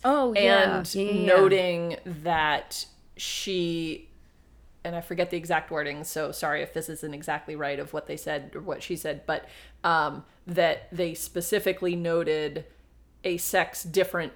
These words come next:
Speaker 2: than what was assigned at birth. And so what she was saying,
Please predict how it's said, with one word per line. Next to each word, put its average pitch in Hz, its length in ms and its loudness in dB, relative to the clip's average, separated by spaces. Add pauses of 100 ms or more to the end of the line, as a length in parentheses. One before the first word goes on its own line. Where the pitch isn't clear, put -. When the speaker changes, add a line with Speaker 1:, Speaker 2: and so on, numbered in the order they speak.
(220)
Speaker 2:
than 151 480 -6 (220)
what 165 220 2
was 170 100 -2
assigned 156 400 -6
at - 160 -10
birth. - 340 -6 (280)
And 175 240 2
so 151 600 0 (280)
what 165 220 -2
she 320 200 0
was 240 160 0
saying, 151 440 -4